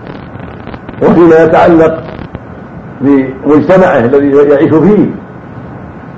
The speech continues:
حتى يكون عضوا عاملا صالحا نافعا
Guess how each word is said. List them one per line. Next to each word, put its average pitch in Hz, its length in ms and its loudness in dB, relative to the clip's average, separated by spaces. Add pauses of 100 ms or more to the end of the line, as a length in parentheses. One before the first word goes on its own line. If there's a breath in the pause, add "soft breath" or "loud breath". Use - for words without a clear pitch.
(280)
حتى 160 320 4
يكون 143 260 4
عضوا 139 760 2 (640)
عاملا 151 640 2 (280)
صالحا 156 480 2
نافعا 147 800 0